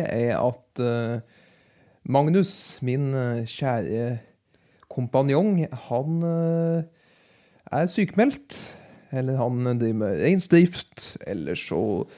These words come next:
øver han til eksamen, og i den sammenheng så måtte jeg ha en vikar,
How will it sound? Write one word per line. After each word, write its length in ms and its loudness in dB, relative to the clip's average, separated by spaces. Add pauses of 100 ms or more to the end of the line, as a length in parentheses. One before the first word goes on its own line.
(140)
øver 240 2
han 100 4
til 100 4
eksamen, 640 4
og 400 4
i 120 2
den 320 2
sammenheng 640 2 (720)
så 160 -6
måtte 160 0
jeg 80 8
ha 100 8
en 80 6
vikar, 420 8